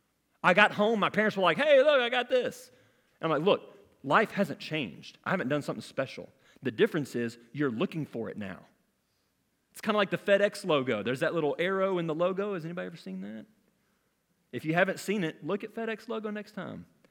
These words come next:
You'll see a little white arrow in between the letters. I guarantee you now, you will never be able to unsee that. It's 'cause you're gonna be looking for it.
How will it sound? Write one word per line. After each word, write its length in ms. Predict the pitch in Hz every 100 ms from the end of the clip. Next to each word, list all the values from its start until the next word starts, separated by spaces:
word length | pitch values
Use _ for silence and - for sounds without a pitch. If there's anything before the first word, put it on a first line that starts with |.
| _ _
You'll 140 | - 156
see 140 | 202
a 60 | 175
little 200 | 175 139
white 240 | 127 190 -
arrow 300 | 220 170 156
in 80 |
between 240 | 165 180 185
the 80 | 180
letters. 480 | 226 - - - _ _ _ _ _ -
I 140 | 175
guarantee 420 | 180 214 208 180 220
you 180 | 202
now, 340 | 196 233 135 71 _ -
you 140 | 202
will 100 | 277
never 220 | 202 226
be 100 | 208
able 160 | 240 226
to 80 | 214
unsee 420 | 240 285 - 139
that. 200 | 87 - _ _ _ _ _ _ _ _ _ _ _ _ _ _ _ _
It's 100 | 170
'cause 160 | - 214
you're 60 |
gonna 140 | 220 226
be 80 | 202
looking 340 | 254 302 220
for 240 | - 101
it. 80 | -